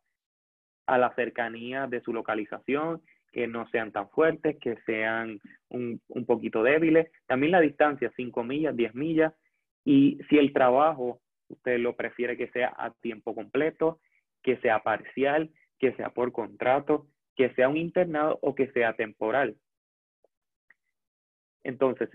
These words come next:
si presionamos una de las opciones que te envía a una página aparte,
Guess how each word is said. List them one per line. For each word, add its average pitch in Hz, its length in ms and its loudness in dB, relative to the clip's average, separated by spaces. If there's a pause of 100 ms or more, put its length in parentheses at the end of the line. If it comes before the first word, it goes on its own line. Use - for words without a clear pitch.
(160)
si 131 100 2
presionamos 123 580 -2
una 139 240 -2
de 151 60 2
las 151 100 4
opciones 120 480 0 (420)
que 123 420 4
te 123 80 2
envía 120 440 2
a - 180 -4
una 117 280 -4
página 143 320 -2
aparte, 131 540 -2